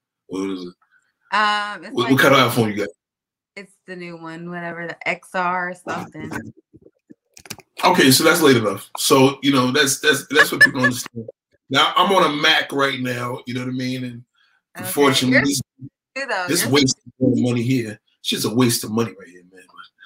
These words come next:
Speaker 1: man. <laughs> So, uh, shout out to,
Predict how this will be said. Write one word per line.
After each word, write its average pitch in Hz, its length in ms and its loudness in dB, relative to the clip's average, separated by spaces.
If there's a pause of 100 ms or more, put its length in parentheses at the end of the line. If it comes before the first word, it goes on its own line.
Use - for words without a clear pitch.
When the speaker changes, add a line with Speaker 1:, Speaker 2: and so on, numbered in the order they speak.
(600)
Speaker 1:
man. 127 280 2
<laughs> - 680 -4
So, 165 680 6
uh, - 20 -4 (600)
shout 208 480 4
out 196 60 -6
to, 151 420 0